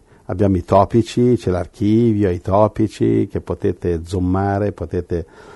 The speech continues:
eh, prendere dettagli e studiarli tranquillamente. Eh, ci, magari ci metterete una settimana. Io sono più le-, stato più lento di voi, ci ho messo quarantadue anni a capire queste cose.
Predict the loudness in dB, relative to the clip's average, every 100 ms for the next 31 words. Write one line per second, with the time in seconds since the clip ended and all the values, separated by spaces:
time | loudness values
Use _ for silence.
0 | -20 -20 -20 _ -6 -6 -2 0 2 0
1 | -2 0 2 2 -2 -4 -4 -2 -2 -2
2 | -2 -4 -6 -6 -8 -4 -4 -4 -6 -8
3 | -8 -8 -10 -20 -20 -12 -6 -6 -8 -12
4 | -8 -8 -6 -2 0 0 -2 -6 -2 -2
5 | -2 -4 -4 -4 -6 -4 -4 -4 -6 -8
6 | 0 4 8 6 6 0 0 0 0 0
7 | -4 -6 -6 -6 -6 -6 -4 0 2 0
8 | -2 -4 -2 2 4 2 0 -4 -4 -6
9 | -4 -4 -4 -6 -4 -4 -4 -6 -8 -10
10 | -10 -12 -14 -14 -14 -14 -20